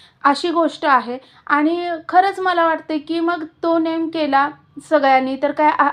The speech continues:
अ, हरकत नाही आहे. तर मला हेच सांगायचं आहे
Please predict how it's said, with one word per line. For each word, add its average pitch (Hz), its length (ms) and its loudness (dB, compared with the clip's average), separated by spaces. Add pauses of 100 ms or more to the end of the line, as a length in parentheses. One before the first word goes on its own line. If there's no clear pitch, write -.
(160)
अ, 262 240 0
हरकत 269 400 0
नाही 220 240 -4
आहे. 202 100 -12 (1080)
तर 254 120 0
मला 262 240 2
हेच 277 300 -2
सांगायचं 247 440 -4
आहे 254 260 -2